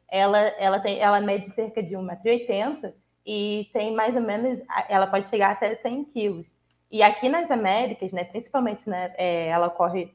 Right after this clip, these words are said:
da América, na América Central hoje e na América do Sul, ela, ela está em, em alto risco de ameaça, de extinção, pela caça ilegal pe-, e também pela modificação, né, pela alteração dos seus ambientes naturais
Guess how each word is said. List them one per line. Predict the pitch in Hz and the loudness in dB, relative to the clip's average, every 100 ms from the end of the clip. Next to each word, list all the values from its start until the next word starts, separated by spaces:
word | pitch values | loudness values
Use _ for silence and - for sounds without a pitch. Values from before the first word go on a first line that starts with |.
| _ | _
da | 185 | 0
América, | 180 185 180 - 220 196 | 2 2 0 -2 -6 -2
na | 180 | -2
América | 185 175 208 | 0 -2 -4
Central | - 190 196 175 170 151 | -4 -4 4 4 4 0
hoje | 151 156 165 | -4 -8 -6
e | 170 185 | -2 0
na | 240 | 2
América | 202 180 175 - 160 | 2 0 -4 -8 -12
do | - | -14
Sul, | - 220 262 - _ _ _ - | 0 0 0 -4 _ _ _ -2
ela, | 190 208 220 214 - | 4 6 6 2 -2
ela | - 196 208 | 2 4 2
está | - 208 208 | 2 2 2
em, | 226 226 214 - - - | 0 -4 -6 -8 -10 -6
em | 196 202 208 202 202 - | -6 -4 -2 -4 -8 0
alto | 190 208 269 294 277 254 226 185 _ _ - | 4 4 2 0 0 0 -2 -6 _ _ -12
risco | 196 220 - 233 | -6 -6 -4 -4
de | 170 | 0
ameaça, | 185 196 190 160 160 - 302 269 | 0 0 0 -2 -2 -6 -8 -6
de | 185 | -8
extinção, | 165 - 202 196 165 185 - _ _ _ - | -10 -10 -10 -4 -4 -4 -8 _ _ _ 6
pela | 254 294 | 8 8
caça | 302 226 226 208 | 6 4 2 0
ilegal | 214 233 226 208 214 214 - _ _ - | 0 4 6 8 6 2 -12 _ _ 0
pe-, | 208 208 | 0 0
e | 220 208 | -2 -2
também | 226 214 202 202 | 0 0 0 2
pela | 247 214 | 2 4
modificação, | 220 240 240 - - 269 262 202 226 | 2 0 -4 -6 -2 0 0 -4 -2
né, | 180 180 | -4 -2
pela | 185 185 | 2 2
alteração | 196 220 220 214 220 190 | 2 0 0 -2 -4 -6
dos | 196 | -6
seus | 196 202 196 | -4 -2 -2
ambientes | 196 185 175 - - | -4 -4 -8 -10 -6
naturais | 185 190 254 180 180 233 | -6 -2 2 4 4 0